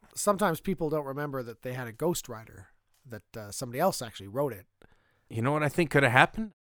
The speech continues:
Speaker 2: I had a tuna melt the other day. That was just a little bit off, you know? I think the tuna was maybe sitting in the sun for a bit,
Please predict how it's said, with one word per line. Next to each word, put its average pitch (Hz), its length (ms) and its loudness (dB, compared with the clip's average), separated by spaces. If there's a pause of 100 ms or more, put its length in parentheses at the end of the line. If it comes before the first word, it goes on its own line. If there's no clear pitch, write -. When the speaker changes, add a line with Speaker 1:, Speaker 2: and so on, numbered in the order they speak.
Speaker 2:
I 135 60 -2
had 143 140 4
a - 60 -4
tuna 156 320 4
melt 104 280 -2
the 135 120 2
other 139 160 4
day. 143 240 -4 (280)
That 98 80 -6
was 98 120 -6
just - 240 -2
a 98 60 -2
little 196 300 6
bit 190 160 6
off, 175 460 8
you 113 80 2
know? 123 140 4
I 156 60 0
think 143 200 -8
the 120 60 -2
tuna 156 380 4
was 123 140 2
maybe 123 200 0
sitting - 280 2
in 143 100 4
the 120 80 2
sun 165 280 4
for 170 180 0
a 165 40 2
bit, 190 220 2